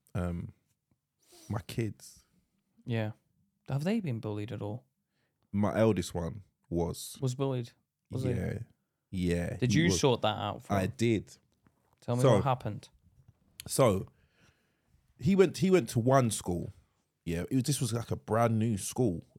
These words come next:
Speaker 1: They, they ju-, they just set up this school, so they hadn't, they haven't even got all the years yet. So they, they,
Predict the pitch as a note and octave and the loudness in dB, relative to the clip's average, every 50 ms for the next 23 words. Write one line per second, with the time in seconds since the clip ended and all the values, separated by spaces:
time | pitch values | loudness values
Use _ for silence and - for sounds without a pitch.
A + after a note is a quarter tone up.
0 | - - - - - G#2 - - - - - F#2 - C3+ A#2 - - - - - | -14 -10 -10 -8 -8 -8 -8 -8 -8 -6 -6 -4 -2 -2 -2 -2 -2 -4 -6 -6
1 | - _ - - - - - F#2+ - - - - - - - G2+ F2+ G2+ A2+ C3+ | -10 _ -10 -8 -8 -6 -6 -6 -6 -6 -8 -12 -10 -6 -4 0 0 0 2 2
2 | C3+ A2 G2+ - - G2+ G#2 A2 B2 A#2+ A#2 G#2 G2+ E2+ - - - G#2 G2 G2+ | 2 2 0 -4 -8 -6 -4 -2 0 0 0 0 0 -2 -2 -2 0 0 0 2
3 | F2+ F#2 F2 F#2 G#2+ A#2+ A#2+ G2+ F#2 F2+ - - - - - - _ _ _ _ | 0 -2 0 2 2 4 4 2 0 -2 -4 -6 -8 -8 -8 -10 _ _ _ _
4 | _ - F#2+ F#2 F2+ F2+ - _ - E2+ F2 | _ -8 -4 -4 -4 -4 -6 _ -4 -4 -4